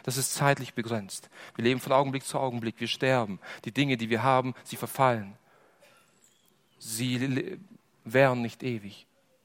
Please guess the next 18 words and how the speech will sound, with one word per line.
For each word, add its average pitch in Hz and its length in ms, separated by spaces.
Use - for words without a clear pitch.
Aber 127 160
wir 120 80
können 151 420
nicht 147 260
mit 135 140
diesen 151 300
Augen, 120 340
sondern 113 220
mit 110 80
unseren 107 240
geistigen 117 580
Augen 104 480
die 147 160
Dinge 131 260
sehen, 123 600
die 143 160
ewig 131 300
bleiben. 113 500